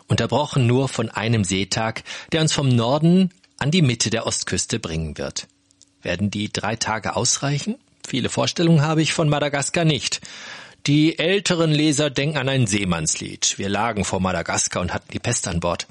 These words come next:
Doch es war nicht die Pest, sondern der Typhus, der im Ostasiatischen Krieg Anfang des zwanzigsten Jahrhunderts Hunderte russischer Soldaten dahingerafft hat.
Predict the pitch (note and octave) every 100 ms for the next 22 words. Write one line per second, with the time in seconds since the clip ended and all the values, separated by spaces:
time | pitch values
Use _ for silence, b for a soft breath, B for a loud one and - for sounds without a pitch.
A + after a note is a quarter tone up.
0 | B B B - F3 F#3+ - D3+ D#3 E3+
1 | F3+ G3+ - A3+ F3+ D#3 D3+ - - C3+
2 | C3+ C#3 B2 - - A3+ - F2+ E2 -
3 | - G#2+ G2+ - G2 - G#2+ - G#2+ F#2+
4 | G2+ - G#2+ G2+ - B2+ - G#2+ - G#2+
5 | F#2+ G2+ - - G3 G3 - G2+ - A#2
6 | G2 G2+ A2 G2+ - B B - C#3+ C#3
7 | C3 - A#2+ G#2+ G#2+ - A#2 G2+ G2 F#2+
8 | F2 F2 G#2+ G2 F#2+ F#2 E2+ D#2 D#2 -
9 | - -